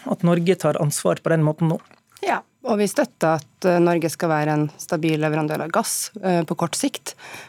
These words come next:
Speaker 2: Men så er det forskjell på kort sikt og lang sikt, eh, og det er noe av det som kanskje, eh, største <clears throat> utfordringen i oljedebatten i Norge i dag, at med en gang man, eh, ønsker seg debatten om en styrt, gradvis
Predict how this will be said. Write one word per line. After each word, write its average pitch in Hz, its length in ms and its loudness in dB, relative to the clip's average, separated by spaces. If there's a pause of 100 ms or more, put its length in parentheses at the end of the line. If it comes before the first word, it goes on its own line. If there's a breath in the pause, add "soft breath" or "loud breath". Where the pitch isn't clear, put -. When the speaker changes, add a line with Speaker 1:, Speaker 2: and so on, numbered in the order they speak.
(100)
Speaker 2:
Men 208 80 4
så 240 80 4
er 220 80 8
det 196 60 -2
forskjell 196 260 0
på 180 100 -2
kort - 220 -2
sikt 202 220 0
og 196 60 6
lang 180 140 4
sikt, - 480 -4
eh, 175 240 4
og 175 80 4
det 185 80 6
er 180 80 6
noe 175 140 4
av 165 60 2
det 165 120 0
som 175 220 2
kanskje, 160 400 0 (480 loud breath)
eh, 170 320 4
største - 480 0 (160)
<clears throat> 269 320 4
utfordringen 165 420 4
i 170 60 8
oljedebatten 156 540 4
i 165 40 6
Norge 160 300 6
i 160 40 4
dag, 208 260 6
at - 300 0 (460 loud breath)
med 180 140 4
en 170 60 4
gang 165 220 6
man, 165 320 6 (220)
eh, 151 520 0 (580)
ønsker 185 320 2
seg 160 140 4
debatten 226 500 4
om 156 280 4
en 156 80 2
styrt, - 520 -2
gradvis 151 540 0